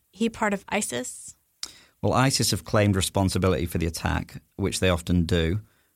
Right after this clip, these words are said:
Speaker 2: Um, we don't know yet for sure, and I've not seen any evidence to suggest at the moment that he was a formal part of the group, that he'd ever travelled to Syria or Iraq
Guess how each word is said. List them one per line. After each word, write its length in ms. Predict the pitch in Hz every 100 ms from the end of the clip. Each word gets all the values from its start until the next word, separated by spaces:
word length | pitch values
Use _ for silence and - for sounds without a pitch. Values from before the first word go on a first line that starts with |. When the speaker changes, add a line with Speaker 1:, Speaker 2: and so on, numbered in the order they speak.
| _
Speaker 2:
Um, 320 | 92 95 95 92
we 80 |
don't 340 | 101 117 113 92
know 200 | 104 98
yet 420 | 95 98 92 - _ _ _ _
for 180 | - 98
sure, 640 | - 110 95 87 87 101 92
and 200 | 95 87
I've 140 | 95 90
not 160 | 90
seen 120 | -
any 220 | 95 92 95
evidence 380 | 92 90 80
to 60 | 95
suggest 500 | - 85 101 95 -
at 80 | -
the 80 | 90
moment 320 | 87 87 67
that 100 | 67
he 140 | 92
was 180 | 85 82
a 60 | 82
formal 440 | - 95 90 85
part 360 | - 95 95 67
of 60 |
the 80 | 90
group, 280 | 85 92 82
that 100 | 65
he'd 100 | 82
ever 120 | 87
travelled 380 | 87 87 85 82
to 60 | -
Syria 520 | - 87 85 85 82
or 220 | 82 82
Iraq 480 | 82 85 82 -